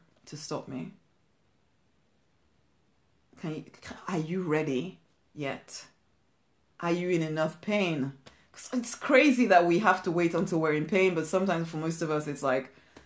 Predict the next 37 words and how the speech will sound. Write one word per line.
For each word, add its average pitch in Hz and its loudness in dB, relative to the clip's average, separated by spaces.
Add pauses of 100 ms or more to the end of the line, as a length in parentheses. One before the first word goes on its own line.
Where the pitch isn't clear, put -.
(180)
we 180 -4
have - 0
to 160 -8
be 160 -2
in 147 0
enough 147 -2
pain. 120 -8 (1160)
But 196 -10
you 196 -2
don't 214 0
have 175 0
to 160 -6
wait 190 0
though, 165 2
guys, 165 -2
you 156 -6
don't. 277 -4 (180)
You 160 -6
could 208 2
actually 220 -2
grow 196 4
through 208 -2
joy. 254 6 (220)
I - -12
did 185 0
a 175 2
whole 208 4
program 208 4
on 185 6
that, 269 6
outrageous 202 2
joy. 285 8 (280)
You 175 -6
could 330 8
grow 269 10
through 269 4
joy. 370 10